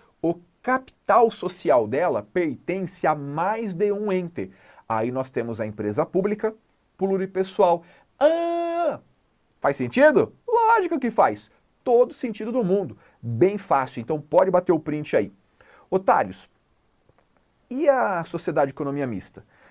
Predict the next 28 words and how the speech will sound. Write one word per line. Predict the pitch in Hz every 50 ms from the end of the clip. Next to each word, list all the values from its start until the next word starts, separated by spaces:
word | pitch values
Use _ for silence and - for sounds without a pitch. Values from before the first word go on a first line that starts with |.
| _ _
Cara, | - 180 117 101
a |
sociedade | - - 139 - 170 170 151
de | 139
economia | - 131 110 101 95 85 78
mista, | 82 95 151 208 - - - 85 - _ _ _ _ _ _ _ _ _ _ _ -
ela | 92 92 90
tem | - 98 85
capital | - 113 - - - - -
misto. | 415 262 170 160 - - - - - _ _ _ _ _ -
Então | 92 92 - - 101 95
ela | 123 196 269
sempre | - - - - 185 220 233 220 - 139 127
será | 123 - - 127 123 120 123 127 - _ _ _ _ _ _ _ _ _ _ _ _ _ _ -
pluripessoal. | 156 165 160 147 131 123 - - 110 - - - 107 87 76 - - _ _ _ _ _ _ _ _ _ _ _ _ _ _ _ _ _ _ _ _ -
A | -
sem, | - - - - 101 120 147 165 -
ela | 247 302 392
tem | - 349 339
capital | 330 - - - - - 466 427
misto, | 320 226 196 190 - -
entendeu? | 92 90 - 87 82 87 117 156
Então, | 147 120 - - 104 151 233 233 104 - _ _ _ _ _
a | - 98 -
sem | - - - 98 107
não | 127 165 -
tem | - 392
choro. | - - - 196 151 - -